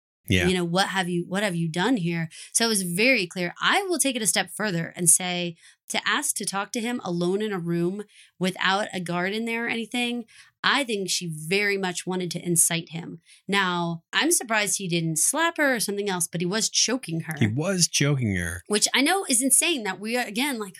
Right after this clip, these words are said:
Speaker 2: God, we've been in this show for so long that we're like, "Oh, he's choking her throughout this conversation." We're, like, barely even paying attention to that. We're, we're still acting like the dialogue is just between two people sitting in chairs. Like,
Speaker 1: I was
Speaker 2: he's
Speaker 1: like,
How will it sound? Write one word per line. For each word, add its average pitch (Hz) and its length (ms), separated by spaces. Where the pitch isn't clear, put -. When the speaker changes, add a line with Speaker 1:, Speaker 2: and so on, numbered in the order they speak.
Speaker 2:
God, 269 200
we've 202 140
been 220 120
in 247 80
this 220 100
show 262 160
for 226 140
so 208 160
long 247 200
that 208 120
we're 202 100
like, 208 220
"Oh, 285 160
he's 233 180
choking 233 380
her 175 120
throughout 175 300
this 170 140
conversation." 170 720
We're, 240 120
like, 240 240
barely 202 340
even 180 580
paying 247 320
attention 214 420
to 170 60
that. 165 160
We're, 208 180
we're 285 120
still 311 260
acting 254 320
like 233 140
the 202 80
dialogue 196 440
is 175 120
just - 160
between 185 240
two 190 160
people 190 240
sitting 175 300
in 165 100
chairs. 165 440
Like, 180 160
Speaker 1:
I 143 60
was 170 120
Speaker 2:
he's 220 60
Speaker 1:
like, 123 220